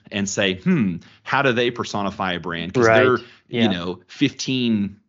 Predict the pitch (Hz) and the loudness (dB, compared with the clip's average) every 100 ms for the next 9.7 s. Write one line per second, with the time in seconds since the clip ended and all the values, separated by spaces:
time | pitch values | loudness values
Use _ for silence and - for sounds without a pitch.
0 | - 104 110 110 104 98 98 95 - 95 | -8 -2 2 2 2 0 0 -2 -2 -2
1 | 95 - - - 107 101 90 90 90 87 | -2 -4 -10 -6 -4 -2 -2 -4 -6 -6
2 | 87 - - 117 107 104 92 90 95 - | -10 -8 -4 -2 -2 -4 -4 -2 -4 -4
3 | 87 80 78 - 82 90 82 82 73 - | -8 -10 -12 -14 -10 -8 -8 -10 -14 -18
4 | - _ _ _ _ _ _ _ _ _ | -20 _ _ _ _ _ _ _ _ _
5 | _ - 117 107 _ 143 120 - 127 117 | _ -4 -2 -2 _ -2 0 0 -2 -2
6 | 117 117 120 113 - 139 131 131 131 120 | 0 4 4 4 2 4 4 2 -8 0
7 | 135 139 127 127 131 117 - 135 123 - | 4 4 2 -2 -4 -6 -6 -6 -6 -6
8 | 120 117 135 113 120 110 - 120 113 117 | -8 -8 -8 -8 -8 -8 -2 -2 0 -2
9 | 117 113 117 117 120 110 107 | 0 0 0 0 -4 -6 -6